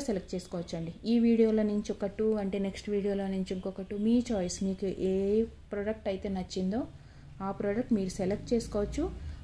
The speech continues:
But ఆఫర్ అనేది ప్రొడక్ట్స్ ఉన్నంత వరకు మాత్రమే ఉంటుంది, లేదా సండే వరకు అండి, లిమిటెడ్ పీరియడ్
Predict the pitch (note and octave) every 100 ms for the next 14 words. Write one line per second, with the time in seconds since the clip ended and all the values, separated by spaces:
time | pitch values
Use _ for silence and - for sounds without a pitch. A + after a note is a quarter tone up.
0 | F#3 A3 A3+ - G3+ A3 A3 C#4 A3+ G#3
1 | G3+ C4+ G#3 F#3+ G#3+ - G3+ G3 G#3 G#3
2 | F#3+ F3+ F3+ G3+ F3+ F#3 G3 G3+ G3 F#3
3 | F3+ F#3+ A#3 G#3 F3+ F3+ A3 - G3 G3
4 | A3+ A3 F3+ E3+ E3+ E3 E3 - - F#3+
5 | F#3 F3+ G3+ F#3+ F#3+ F#3 F3+